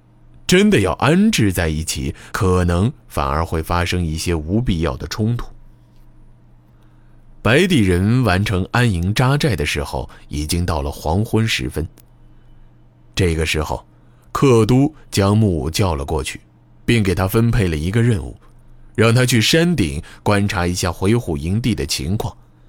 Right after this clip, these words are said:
看看大营中的防守情况和兵力如何分配。因为当时乌达正巧也在木武身边，因此就提议要一起上山。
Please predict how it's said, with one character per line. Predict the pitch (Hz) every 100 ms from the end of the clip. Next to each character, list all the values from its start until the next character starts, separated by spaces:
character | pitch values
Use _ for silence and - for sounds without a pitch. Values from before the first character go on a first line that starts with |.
| - -
看 | - 107
看 | 98 98
大 | 110 98
营 | 95 107
中 | 117 113
的 |
防 | 98 101 131
守 | 123 85
情 | - 85 110
况 | 123 82 - -
和 | - 85
兵 | 110 131 156
力 | 143 78
如 | 67 82
何 | 82 76
分 | 73 90
配。 | 92 - - - - - - - -
因 | - 120
为 | 123
当 | 123 131
时 | 127
乌 | 120 147 190
达 | 85 78 107
正 | 139 123
巧 | 101 85 107
也 | 95 69
在 | 98 104
木 | 139 80
武 | 73
身 | - 104
边， | 107 131 - - - -
因 | - 95
此 | 92 82 76 - -
就 | - 92
提 | 85 87
议 | 92 107 98
要 | 98
一 | 123 107
起 | 80 73
上 | 76 90 76
山。 | 95